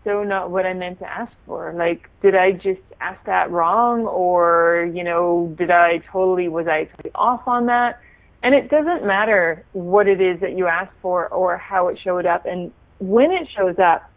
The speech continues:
if it's not exactly what you're asking for, then tweak your question.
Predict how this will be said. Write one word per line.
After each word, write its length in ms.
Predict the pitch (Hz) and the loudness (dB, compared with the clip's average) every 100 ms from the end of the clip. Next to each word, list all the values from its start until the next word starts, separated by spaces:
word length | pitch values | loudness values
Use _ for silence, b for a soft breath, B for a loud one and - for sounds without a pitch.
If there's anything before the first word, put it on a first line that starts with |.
| _ - | _ -4
if 180 | 294 311 | -4 0
it's 200 | 370 - | -2 -2
not 380 | 185 185 170 - | -4 0 0 0
exactly 840 | 196 170 170 156 185 208 196 185 170 | -2 -2 0 0 0 0 0 0 -6
what 300 | 165 185 - | 0 0 2
you're 160 | 175 | 0
asking 460 | 156 147 - 240 240 | 2 0 -4 -8 -6
for, 300 | 247 262 339 370 b b _ _ | 0 0 0 -4 b b _ _
then 380 | - 302 320 294 - _ _ - | 0 2 2 -2 -10 _ _ -2
tweak 240 | 320 339 | 0 0
your 120 | 349 320 | -2 0
question. 600 | 262 277 - 320 156 | 0 -2 -6 -6 -6